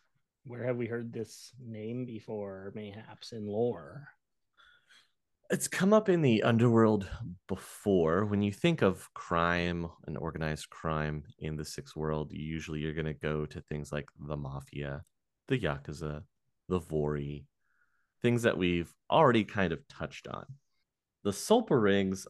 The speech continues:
Speaker 2: are relatively new to the scene, and we'll get into where they come from and how they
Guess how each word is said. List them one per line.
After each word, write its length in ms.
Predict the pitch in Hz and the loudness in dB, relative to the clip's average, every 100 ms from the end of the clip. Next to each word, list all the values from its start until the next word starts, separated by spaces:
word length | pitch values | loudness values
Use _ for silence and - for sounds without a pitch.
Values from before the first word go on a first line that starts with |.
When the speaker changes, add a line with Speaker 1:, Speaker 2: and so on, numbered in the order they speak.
| _ | _
Speaker 2:
are 260 | 95 90 90 | 2 4 2
relatively 840 | 104 170 156 143 117 104 92 90 - | 4 4 4 2 2 2 2 -2 -8
new 840 | 87 87 90 95 90 85 78 73 76 _ _ _ _ _ _ | -6 -2 2 4 4 2 -2 -4 -10 _ _ _ _ _ _
to 100 | - | -6
the 120 | 87 | -4
scene, 520 | - - 65 - 57 - _ _ _ _ _ _ _ _ | -4 -4 -6 -8 -12 -14 _ _ _ _ _ _ _ _
and 220 | 85 87 87 | -4 -2 4
we'll 220 | 113 113 | 4 4
get 340 | 95 104 - | 2 -2 0
into 520 | 95 98 92 82 78 | -2 -2 -4 -4 -4
where 300 | 64 76 87 | -2 -2 -2
they 140 | 90 87 | -2 -4
come 300 | - 90 92 | -6 -8 -8
from 280 | 92 87 71 | -8 -8 -8
and 80 | |
how 220 | 82 90 85 | -8 -10 -6
they 180 | 82 | -8